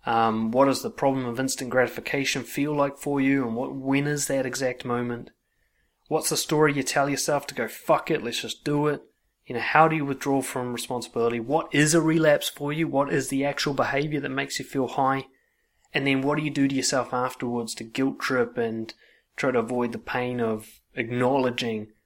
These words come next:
that, you know, you fucked up again? You gotta know that whole pattern. I really fucking recommend writing it out in steps. So at the very least, it's very hard to follow it without knowing that you're following it.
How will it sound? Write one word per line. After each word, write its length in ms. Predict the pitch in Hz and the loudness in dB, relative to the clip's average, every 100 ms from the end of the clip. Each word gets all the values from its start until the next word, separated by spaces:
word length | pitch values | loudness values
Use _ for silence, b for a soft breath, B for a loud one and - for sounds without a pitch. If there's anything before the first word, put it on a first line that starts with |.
| _ _ _ _ _ _ | _ _ _ _ _ _
that, 340 | 127 113 110 - | -4 -4 -4 -10
you 160 | 135 120 | -8 -4
know, 120 | 107 | -4
you 280 | 107 - 117 | -4 -6 -6
fucked 340 | - 117 - | -4 -4 -2
up 160 | 113 - | -4 -4
again? 360 | 104 104 92 - _ _ _ _ _ _ _ _ _ _ - | -8 -10 -12 -16 _ _ _ _ _ _ _ _ _ _ 0
You 80 | |
gotta 120 | 135 120 | 2 4
know 240 | 131 175 | 6 8
that 160 | 190 - | 6 6
whole 160 | 160 | 2
pattern. 300 | 160 151 123 | 4 2 2
I 80 | 113 | 0
really 680 | 113 151 170 190 180 160 139 | 0 -2 2 4 6 4 2
fucking 460 | - 160 - 143 | 0 -2 0 -2
recommend 580 | 135 135 135 127 117 110 | -2 -2 -2 -2 -4 2
writing 300 | 120 127 127 | 6 6 4
it 100 | 120 | 0
out 200 | 117 107 | 2 0
in 80 | 104 | -2
steps. 600 | - 120 107 - - - _ _ _ _ _ | -6 -4 -6 -6 -10 -12 _ _ _ _ _
So 140 | - 120 | -2 -2
at 80 | |
the 80 | 117 | 0
very 280 | 120 165 175 | 2 6 6
least, 280 | 156 135 - | 6 2 -2
it's 100 | 123 | -6
very 220 | 143 139 | -2 -2
hard 280 | - 147 135 | 0 0 0
to 60 | 117 | -2
follow 460 | - 165 170 127 | 2 6 6 6
it 80 | 117 | 2
without 300 | 117 123 120 | 2 0 2
knowing 340 | 131 131 135 | 0 2 2
that 100 | 117 | -2
you're 120 | - 113 | -6 -8
following 400 | - 104 98 101 | -6 -6 -6 -10
it. 160 | 98 | -16